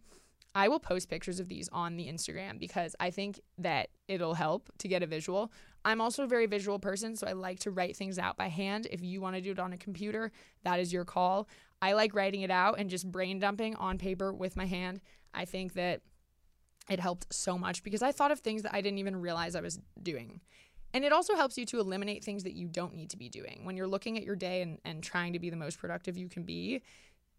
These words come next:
it's like, you're gonna realize that you spend a lot of time scrolling through Instagram and checking email, when if you just did that all at once, you would be way more productive. So that, ladies and gentlemen, is time batching. And that is what I'm gonna be doing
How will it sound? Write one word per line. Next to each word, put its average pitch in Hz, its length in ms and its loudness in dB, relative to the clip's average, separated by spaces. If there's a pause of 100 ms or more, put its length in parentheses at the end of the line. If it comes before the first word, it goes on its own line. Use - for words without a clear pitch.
(160)
it's 190 380 -2
like, 180 360 0 (300)
you're 220 260 4
gonna 240 180 4
realize 185 440 0
that 196 120 -6
you 196 160 -2
spend 208 240 2
a 294 40 4
lot 87 280 0
of 175 80 -2
time 73 380 -4 (100)
scrolling 175 340 -4
through 214 200 -2
Instagram 170 560 -4
and 170 100 -6
checking 185 400 0
email, 185 380 -2
when 180 220 -2
if 185 120 -8
you 202 80 0
just 247 240 -2
did 180 160 -4
that 185 160 6
all 180 160 6
at - 80 -2
once, 175 400 -4 (520)
you 196 180 0
would 202 80 2
be 190 100 -2
way 170 300 -4
more 160 160 -8
productive. - 560 -8 (440)
So - 520 0 (320)
that, 214 460 10 (140)
ladies 196 480 2
and 226 80 4
gentlemen, 175 600 4
is 190 280 2 (100)
time 208 340 4
batching. 165 480 0
And 180 160 -4
that 196 180 8
is 202 100 0
what 196 140 4
I'm 196 160 0
gonna 240 140 0
be 226 100 2
doing 180 400 4